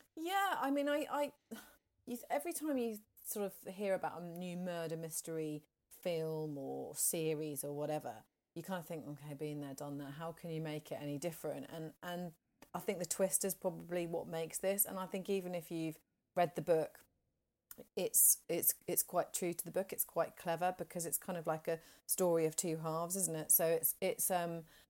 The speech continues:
it is well done, and I don't think it is sort of, um, it's gonna let anyone down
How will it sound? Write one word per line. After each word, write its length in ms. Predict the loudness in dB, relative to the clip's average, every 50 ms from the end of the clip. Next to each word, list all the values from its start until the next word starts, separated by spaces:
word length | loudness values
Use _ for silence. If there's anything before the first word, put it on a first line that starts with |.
| _ _ -2
it 120 | 0 4
is 200 | 8 8 8 8
well 300 | 8 6 6 6 6 4
done, 440 | 2 0 0 0 0 -2 -4 -6 -8 -10 _ _ -20 -20 -16 _ -4
and 120 | -2 0
I 100 | 2 2
don't 360 | 6 8 8 8 6 4 -2
think 240 | -4 -4 -4 0 0
it 140 | 0 2 2
is 260 | 2 2 4 4 4
sort 180 | 4 4 4 4
of, 160 | 2 2 4
um, 500 | 4 2 4 2 2 0 -2 -2 -4 -6 -8 _
it's 100 | -4 -2
gonna 160 | 0 2 2
let 180 | 4 4 2 2
anyone 380 | 2 0 0 2 2 2 2
down 460 | 2 2 2 0 0 -2 -4 -6 -8